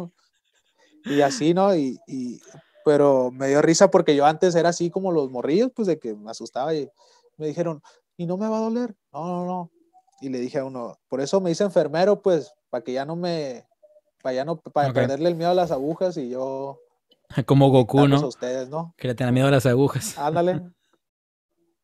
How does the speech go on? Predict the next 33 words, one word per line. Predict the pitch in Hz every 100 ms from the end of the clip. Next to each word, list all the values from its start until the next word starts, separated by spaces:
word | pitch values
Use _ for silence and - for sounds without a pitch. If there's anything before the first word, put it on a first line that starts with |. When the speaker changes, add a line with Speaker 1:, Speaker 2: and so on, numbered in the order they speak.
| _
Speaker 1:
Ándale, | 131 156 180
así | 175 156
era | 165 175
yo | 170 170
como | 170 180 165
Goku, | 143 131 151
bien | 160 156 160
llorón, | 175 143 131 139 151
bien | 135 139 143
miedoso. | 147 131 - 147 _ - - -
De | 160
hecho, | 160
ahí | 220 233
en | 247
el, | 247 214 160
en | 151
el | 147 143
YouTube | 175 180 220
también | 214 185 175
tengo | 190 196
un | 196
video | 196 185 196
donde | 190 170 143 120
mi | 135
mamá | 139 127 127
me | 143
inyecta. | 156 165 160
Mi | 135
mamá | 117 123
no | 139
sabe | 156
inyectar, | 156 117 - 139 147
pero | 120 113